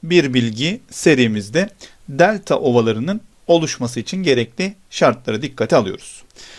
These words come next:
Akarsuyun aşındırdığı malzemeyi deniz içinde ve deniz kıyılarında biriktirmesiyle oluşan ovalara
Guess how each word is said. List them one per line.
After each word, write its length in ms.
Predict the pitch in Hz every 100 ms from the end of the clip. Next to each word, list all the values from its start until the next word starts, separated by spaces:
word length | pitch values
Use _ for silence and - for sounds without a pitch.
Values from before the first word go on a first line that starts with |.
| - - - -
Akarsuyun 520 | 160 214 226 220 185
aşındırdığı 600 | 208 151 151 160 156 190
malzemeyi 520 | 196 135 110 95 107 - - 123
deniz 320 | 135 185 202
içinde 460 | - 156 139 123 123 - -
ve 160 | 127
deniz 240 | 135 170 -
kıyılarında 440 | 156 127 110 107
biriktirmesiyle 540 | 143 147 135 113 110 113
oluşan 420 | 151 120 107 -
ovalara 400 | 147 113 156